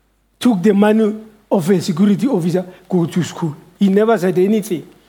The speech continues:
Appreciated his own husband. And the story goes, and he says now, she went to school.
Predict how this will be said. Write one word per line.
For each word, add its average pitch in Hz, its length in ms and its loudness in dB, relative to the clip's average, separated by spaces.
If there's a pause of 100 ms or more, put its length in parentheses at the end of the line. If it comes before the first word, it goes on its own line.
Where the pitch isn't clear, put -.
(260)
Appreciated 214 640 2
his 202 180 2
own 196 220 2
husband. 175 480 -2 (2750)
And 269 200 4
the 262 120 4
story 330 380 4
goes, 262 280 4
and 294 160 4
he 269 60 4
says 277 320 4
now, 240 320 2 (480)
she 240 240 2
went 202 340 4
to 175 140 0
school. 330 400 0